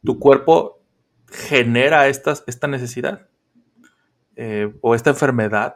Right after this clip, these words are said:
ficticia, pero tú no estás enferma. Si, si nosotros revisamos tu cuerpo, hicimos, este,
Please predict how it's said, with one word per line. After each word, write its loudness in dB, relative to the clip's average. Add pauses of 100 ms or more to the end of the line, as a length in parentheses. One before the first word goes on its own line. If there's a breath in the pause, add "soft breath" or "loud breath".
ficticia, -12 (480)
pero -4
tú -10
no -8
estás -14
enferma. -6
Si, -16 (120)
si -14
nosotros -10
revisamos -6 (500 soft breath)
tu -20
cuerpo, 0
hicimos, -6
este, -14